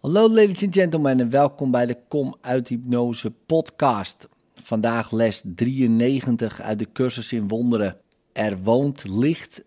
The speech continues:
en vreugde en vrede in mij. Jij denkt dat je de woning bent van slechtheid, duisternis en zonde.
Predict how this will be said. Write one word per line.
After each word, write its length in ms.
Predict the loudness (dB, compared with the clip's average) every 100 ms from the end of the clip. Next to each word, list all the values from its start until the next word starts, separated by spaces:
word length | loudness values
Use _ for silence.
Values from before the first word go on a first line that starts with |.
| -6
en 220 | -4 -4
vreugde 680 | -2 0 0 0 -4 -6 -8 _
en 220 | -6 -6
vrede 600 | -4 -2 -2 -2 -4 -8 _ _
in 220 | 0 0
mij. 380 | 0 -4 -12 _ _ _ _
Jij 280 | -4 -2 2
denkt 280 | 2 4 2
dat 140 | 0
je 80 | -2
de 140 | 0
woning 420 | 4 4 4 2
bent 200 | 2 0
van 160 | 0 -4
slechtheid, 840 | -4 -2 -2 -2 -8 -8 -10 -14 -2
duisternis 680 | 2 2 0 -2 -2 -4
en 180 | -4 -4
zonde. 440 | -4 -6 -6 -10